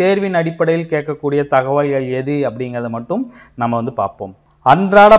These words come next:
பயன்பாட்டுக்காக அழகிய பொருள்களை தொழில் முறையில் உருவாக்கும் கலையை கைவினை கலை எனலாம். So நம்ம கைவினை கலைகள்னா என்ன நினைச்சிட்டு இருந்தோம்? அழகான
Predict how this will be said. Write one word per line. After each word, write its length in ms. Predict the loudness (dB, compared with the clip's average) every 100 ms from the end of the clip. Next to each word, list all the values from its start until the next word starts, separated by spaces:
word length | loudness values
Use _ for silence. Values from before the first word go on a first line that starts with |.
| 6
பயன்பாட்டுக்காக 920 | 2 2 2 2 -2 0 0 2 2 2 2
அழகிய 400 | 2 2 2 -2 0
பொருள்களை 540 | 0 2 2 0 0 -2 0
தொழில் 320 | 0 0 -2 -2
முறையில் 380 | -2 -2 -2 -4 -2
உருவாக்கும் 540 | 2 2 0 -4 -8 -4
கலையை 360 | -2 -2 -2 -4 -10 -6
கைவினை 480 | -4 -2 -4 -6 -8 -6
கலை 220 | -4 -4 -4
எனலாம். 460 | -8 -6 -4 -6 -10 -10
So 60 | -4 -2
நம்ம 140 | -2 -2 -2
கைவினை 360 | -2 -2 -4 -2
கலைகள்னா 440 | -2 0 -2 -4 -6 -6
என்ன 200 | -8 -8
நினைச்சிட்டு 340 | -10 -12 -12
இருந்தோம்? 360 | -10 -6 -6 -6 -12 _ _ _ _ 2
அழகான 360 | 4 6 4